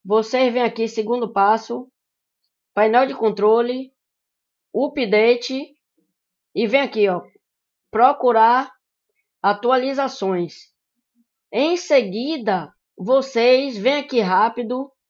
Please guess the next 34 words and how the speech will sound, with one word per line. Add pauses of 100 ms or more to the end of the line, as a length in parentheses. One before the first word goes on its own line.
(460)
e
aperta
enter. (420)
Você
vem
aqui
procurar
atualização,
em
seguida
você
vem
aqui
rápido
no
C
M
D
e
aperta
enter. (640)
Pronto, (260)
logo
após
ele
vai
começar
a
baixar
seu
Windows
aí
de
boa.